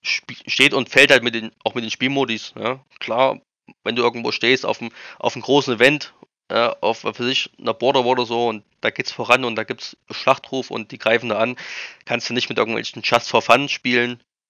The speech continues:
äh, ja, vergleichen. Andersrum finde ich auch gut, ja, diesen,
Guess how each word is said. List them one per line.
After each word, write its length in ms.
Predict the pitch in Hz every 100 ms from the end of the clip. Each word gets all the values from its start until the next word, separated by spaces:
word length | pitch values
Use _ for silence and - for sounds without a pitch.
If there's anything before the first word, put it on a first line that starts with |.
| -
äh, 320 | 107 107 110 - - - _ _ _ _ _ _ _ _ _ -
ja, 240 | 107 98 -
vergleichen. 720 | 120 117 113 113 143 175 190 _ _ _ _ _ _
Andersrum 480 | - 127 147 - 147
finde 180 | 139 135
ich 60 | 113
auch 160 | -
gut, 300 | - 147 -
ja, 140 | 123 120 - -
diesen, 380 | 117 117 110